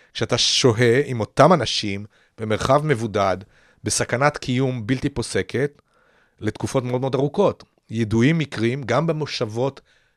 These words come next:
באנטרקטיקה, גם מצוותים של צוללות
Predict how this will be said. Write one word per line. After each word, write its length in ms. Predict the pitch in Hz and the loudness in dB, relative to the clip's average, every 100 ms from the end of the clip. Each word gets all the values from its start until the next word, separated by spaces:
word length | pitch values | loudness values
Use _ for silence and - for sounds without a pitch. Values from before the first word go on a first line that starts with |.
| _ 104 | _ -4
באנטרקטיקה, 880 | 113 104 - 98 - 110 - 151 180 _ _ _ - | -4 -2 -2 -2 -4 -6 -2 -2 -2 _ _ _ -6
גם 240 | 120 147 175 | 0 2 2
מצוותים 640 | 165 - - 117 - 165 | -2 -4 -2 -2 0 -2
של 160 | - 147 | -2 -4
צוללות 680 | - 120 110 113 160 - | 0 2 4 4 2 2